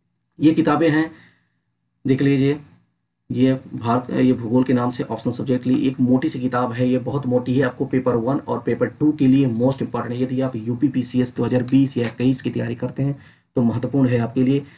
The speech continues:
इसमें paper one, paper टू में कैसे पढ़ना है, ये सारे syllabus के अनुसार ही इसमें question, अ, paper बने हुए हैं। इसको most important है, ये काफ़ी मोटी किताब होती है,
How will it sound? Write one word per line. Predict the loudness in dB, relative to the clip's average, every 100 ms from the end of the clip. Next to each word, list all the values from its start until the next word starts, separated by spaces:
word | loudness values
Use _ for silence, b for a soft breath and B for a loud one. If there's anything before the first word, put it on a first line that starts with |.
| B B
इसमें | -4 -2 0
paper | 2 2 4
one, | 4 2
paper | -2 -2 0 0
टू | 2 2
में | 2
कैसे | 0 -2
पढ़ना | -2 0 0 2
है, | 2
ये | 0
सारे | -2 0 0
syllabus | 2 0 0 0
के |
अनुसार | -2 0 0 0
ही |
इसमें | -2 -4 -4
question, | -4 -4
अ, | -4 -4
paper | -4 -4 -4
बने | 0 2
हुए | 2 2
हैं। | 0 -2
इसको | -10 -6
most | -2 0 -2
important | -2 0 0
है, | 0
ये | -2
काफ़ी | -4 -2
मोटी | -2 0 -2
किताब | -2 0 0
होती | 0 2
है, | 2 0